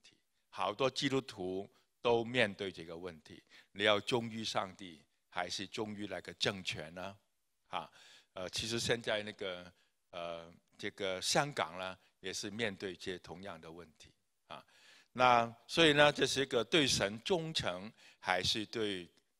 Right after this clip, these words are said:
该撒忠诚的一个挑战。耶稣回答了他们。但是呢，今天我们应该也要重视这节圣经，该撒的归给该撒，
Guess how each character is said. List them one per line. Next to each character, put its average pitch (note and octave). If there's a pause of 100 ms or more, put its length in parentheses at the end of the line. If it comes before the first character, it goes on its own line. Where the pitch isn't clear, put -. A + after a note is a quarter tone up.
该 A2+
撒 G2 (320)
忠 A2
诚 E2
的 F#2+
一 G2
个 G2
挑 B2
战。 G#2 (920)
耶 G3
稣 G3+
回 C3
答 A2+
了 A2
他 G#2
们。 D#2+ (500)
但 C#3
是 B2+
呢， A2 (160)
今 D#3+
天 C3 (420)
我 F#2+
们 F#2+
应 C#3
该 A#2+ (380)
也 G2
要 G#2
重 C#3
视 A#2
这 F2+
节 E2 (140)
圣 F#2+
经， F2 (680)
该 C3
撒 A2+
的 E2+ (240)
归 A#2
给 E2+
该 E2
撒， -